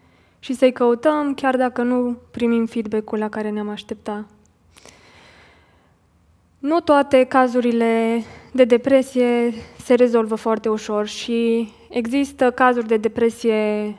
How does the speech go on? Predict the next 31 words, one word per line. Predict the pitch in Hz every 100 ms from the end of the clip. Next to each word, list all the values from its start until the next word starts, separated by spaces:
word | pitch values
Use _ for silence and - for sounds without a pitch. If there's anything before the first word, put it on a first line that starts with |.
| -
majoră | 226 226 226 220 214 202 214 240 269 _ _ _ _ - _ _ _ _ _ _ _ _ _
în | 247
care | 240 240 240
apar | 233 247 254
și | - 226
gânduri | 240 240 233 226 214
suicidare. | - 233 214 220 202 196 190 202 233 240 _ _ _ _ _ _ _ _ _ _ _
Și | -
aș | 240
vrea | 277
să | 311
te | 277
întreb, | 262 262
Ștefana, | - 247 247 254 247 247 240 233 240 - - - _ _ _ -
cât | 349 320
de | 262
real | 262 262 254
este | 233 - 226
pericolul | 233 220 208 - 208 208 208 220 - _ _ _ _ _ _ -
când | 240 233
avem | 226 226 262 254
de-a | 233
face | 226 240 233
cu | 226
o | 226
persoană | 220 220 247 240 233 226 220 220
depresivă | 214 214 208 - 277 240 240
care | 233 226
ne | 220 220
spune | 220 262 247 226
că | - 220 214 208 208